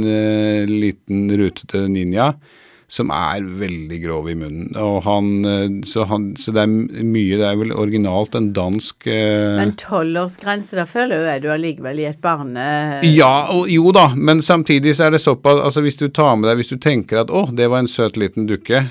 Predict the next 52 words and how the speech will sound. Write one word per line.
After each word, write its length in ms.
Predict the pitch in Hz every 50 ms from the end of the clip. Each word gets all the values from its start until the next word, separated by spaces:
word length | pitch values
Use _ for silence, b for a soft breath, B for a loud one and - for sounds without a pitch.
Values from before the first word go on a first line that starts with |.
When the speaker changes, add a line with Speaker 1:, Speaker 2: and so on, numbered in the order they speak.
| 127 139
Speaker 1:
eh, 480 | - 120 113 110 110 110 110 110 110 110 110 110
jeg 180 | 107 107 107
tar 180 | - 123 117 101
med 100 | 92 92
meg 160 | 92 98 101
barnebarnet 500 | 104 101 95 90 80 85 85 85 85 87
på 100 | - -
seks 320 | 98 - 104 110 - - -
på 140 | - 113 110
denne», 300 | 107 95 101 127 151 143
så 420 | 127 - - - - 127 127 120 - - - - - - _ -
er 220 | - 117 110 107 110
det 140 | 113 113 113
litt 220 | 110 107 101 - -
skivebom, 560 | - 113 104 90 82 82 85 92 92 95 95
det 40 | 95 104 104
er 100 | 110 117
noe, 460 | 113 113 110 101 98 95 101 101 92
altså 240 | 104 104 101 113 110
en 320 | 107 107 107 107 110 110 107
del 260 | 104 101 95 98 101 - 107 107 107 107 107
liksom 380 | 104 104 98 92 110 107 104 95
litt 160 | 95 92 -
sånn 160 | - 104 98 87
seksualiserte 1080 | - 95 87 - - 98 95 90 - 98 80 76 - - 90 85 82 85 85 85 82
Speaker 2:
Ja, 160 | 85 80 78 143
Speaker 1:
ting, 220 | 156 95 95 95 98 101 101 101
Speaker 2:
skjønner. 60 | 101
Speaker 1:
og 60 | 101
det 120 | 107 104 101
er 540 | 98 95 95 98 98 101 101 101 104 104
banning, 640 | 98 101 107 107 98 90 87 90 92 95 101 101 101 95
og 140 | 85 98 101
det 100 | 101 101 98
er, 400 | 95 92 92 92 98 98 101 104 104 104 104
eh, 60 | 107 101 B B B B B B B B B
og 80 | 120
det 80 | 139 131
er 140 | - 147 151
gøy, 320 | 147 143 139 147 151 143
og 80 | 135 139
det 80 | 139
er 40 | 135 139
vel 80 | 139
derfor 220 | 135 120 - - 139 143
den 100 | 151 143
da 120 | 139 123
ligger 300 | 123 123 113 110 101 110 113
på 140 | 113 117 107
sånn 160 | 113 117 110
tolv 180 | 110 104 101
år, 200 | 104 117 131 123